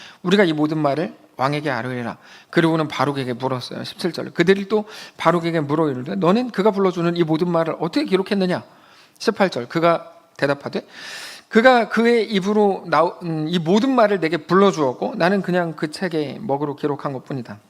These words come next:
그러니까 대단하게 무시무시한 내용이라고 여겼던 게 분명합니다.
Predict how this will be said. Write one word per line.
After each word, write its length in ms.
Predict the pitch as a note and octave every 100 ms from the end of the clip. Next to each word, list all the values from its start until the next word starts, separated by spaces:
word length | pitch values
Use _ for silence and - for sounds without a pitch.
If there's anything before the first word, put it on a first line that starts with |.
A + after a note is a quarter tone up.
| _ _ _ - - - -
그러니까 100 | B3
대단하게 480 | F3 G#3 C#4 A#3+ A#3+
무시무시한 640 | D3 F#3+ D4+ D4+ C#4+ C4+
내용이라고 480 | G3 F3+ F#3 E3+ D3+
여겼던 300 | C3 D#3 D#3+
게 80 | C#3+
분명합니다. 760 | C#3 B2+ C#3+ C3 A2+ A2+ G#2+